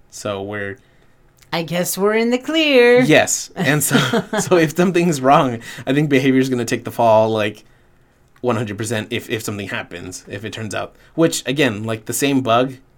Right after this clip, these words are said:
Speaker 1: in, again, mechanically the games are different, but they do look similar. I can't believe the same bug would be in both <laughs> games.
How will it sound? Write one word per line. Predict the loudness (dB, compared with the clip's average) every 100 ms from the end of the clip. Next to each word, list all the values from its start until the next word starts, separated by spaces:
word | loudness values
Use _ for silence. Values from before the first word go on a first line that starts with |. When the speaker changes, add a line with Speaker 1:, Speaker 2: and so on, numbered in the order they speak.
| -8
Speaker 1:
in, | -6 -4 -6 -10 -14 _ _ _ _ _ -20 _ _
again, | -8 -2 -2 -2
mechanically | -2 -2 0 -2
the | 0
games | -2 -2
are |
different, | -4 -2 -4 -4 -18 -6
but | -2 -2 -6 _ _ _ _ _
they | -6 -4
do | -4 -4
look | -2 -2 -4
similar. | -4 -2 -4 -4 _ -20 _ _ _ _ _ -8
I | -8
can't | -8 -8 -4 -4 -8 _ _ _ _ _ _ _
believe | -8 -6 -4 -6 -6
the | -8
same | -6 -6 -6
bug | -2 -2
would | -2 -4
be | -4
in | -4
both | -6 -8 -8
<laughs> |
games. | -8 -8 -12 -20